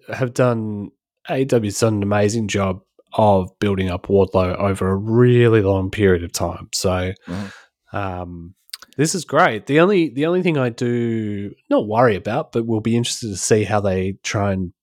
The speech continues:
Speaker 1: book around it, is having a monster baby face is a very difficult thing to book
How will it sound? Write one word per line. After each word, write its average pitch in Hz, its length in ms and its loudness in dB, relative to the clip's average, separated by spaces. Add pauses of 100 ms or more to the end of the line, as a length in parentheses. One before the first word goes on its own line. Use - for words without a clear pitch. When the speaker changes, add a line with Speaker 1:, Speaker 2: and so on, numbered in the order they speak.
Speaker 1:
book - 160 -2
around 104 440 2
it, 92 180 -6
is 101 560 -6 (440)
having 127 300 0
a 117 60 0
monster 120 840 0 (240)
baby 127 420 2
face 101 720 -6 (180)
is 110 200 -2
a 104 120 0 (140)
very 113 440 4 (100)
difficult 101 400 0
thing 98 200 2
to 90 60 -4
book - 400 -12